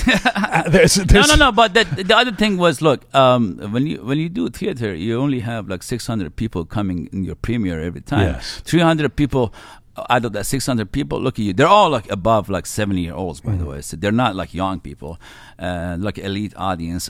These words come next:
Speaker 1: Three hundred of them, they say, "Oh, you were great." The other three, three hundred, they say, "Oh, you suck." And the, the another premiere, the, the, uh, the, these people switch, you know. And I just got sick and tired of catering my message or my art my, to only six hundred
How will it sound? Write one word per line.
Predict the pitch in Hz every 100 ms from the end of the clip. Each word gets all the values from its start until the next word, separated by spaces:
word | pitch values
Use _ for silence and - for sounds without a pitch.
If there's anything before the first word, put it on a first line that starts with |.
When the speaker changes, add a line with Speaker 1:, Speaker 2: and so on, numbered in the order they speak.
| -
Speaker 1:
Three | - 151
hundred | 131 131 104
of | 85
them, | 87 92
they | 85
say, | - 90
"Oh, | 175
you | 123 131
were | 104
great." | 87 104 95
The | 104
other | 104 92
three, | - 95 92 - -
three | - 107
hundred, | 98 104 87
they | 87
say, | 95
"Oh, | 107
you | 117 92
suck." | - 127 101 - - - -
And | 110 113
the, | 127
the | 107 120
another | 131 208
premiere, | - - 120 104 98 92
the, | 107 95
the, | 104 101 78 67
uh, | 87 85 67 85
the, | 82 98
these | 85 127 -
people | - 175 127 -
switch, | - 160 - - - - _ - - -
you | 101
know. | 107 127 - - -
And | - 208
I | 226
just | 196 180
got | - -
sick | - - - 147 -
and | 120 -
tired | - 120 117
of | 104 -
catering | - - 127 - 110 90 76
my | 85
message | 76 104 135 - 90 -
or | 90
my | 82 78 -
art | 117 98 -
my, | 80 82 - -
to | - -
only | 156 139 135
six | - 131 -
hundred | 117 107 104